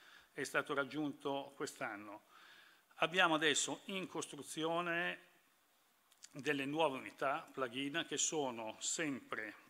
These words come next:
della tipologia di Topazio di San Cristoforo, ovvero unità nuove o unità refittate. Tre navi sono già in costruzione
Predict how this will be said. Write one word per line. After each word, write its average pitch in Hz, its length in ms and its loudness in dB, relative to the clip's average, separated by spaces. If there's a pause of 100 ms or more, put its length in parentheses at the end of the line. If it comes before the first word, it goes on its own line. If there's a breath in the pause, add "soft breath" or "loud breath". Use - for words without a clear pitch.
(340)
della 139 540 2
tipologia 147 880 0
di 131 180 -8
Topazio 135 500 -2
di 120 100 -6
San 131 180 -4
Cristoforo, 123 580 -6
ovvero 123 420 -2
unità 185 360 0
nuove 165 560 2
o 151 220 2
unità 151 440 4
refittate. 123 840 -4 (1500 loud breath)
Tre 175 340 8
navi 127 560 6
sono 123 340 -2
già 127 440 2
in 139 140 -4
costruzione 127 1120 -4